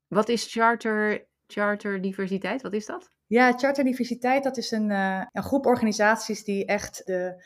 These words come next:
Speaker 2: schouders wil zetten onder diversiteitsbeleid in de organisatie.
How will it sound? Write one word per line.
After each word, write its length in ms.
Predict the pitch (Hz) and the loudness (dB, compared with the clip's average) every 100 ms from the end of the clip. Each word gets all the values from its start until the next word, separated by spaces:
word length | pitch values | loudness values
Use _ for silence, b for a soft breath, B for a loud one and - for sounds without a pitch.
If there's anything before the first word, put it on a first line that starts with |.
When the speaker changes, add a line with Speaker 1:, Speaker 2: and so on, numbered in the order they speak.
| b b | b b
Speaker 2:
schouders 400 | - 226 233 240 | -6 0 2 2
wil 120 | 220 | 0
zetten 380 | 202 202 202 202 | 4 4 4 2
onder 560 | 208 196 185 180 180 175 | 2 0 2 2 0 -2
diversiteitsbeleid 1000 | 180 175 185 - 202 233 - 233 247 247 | -6 -6 -6 0 0 0 0 2 2 2
in 100 | 226 | 0
de 80 | |
organisatie. 960 | 202 208 208 202 196 196 196 - 196 | 0 -4 -4 -2 -2 -4 -4 -6 -8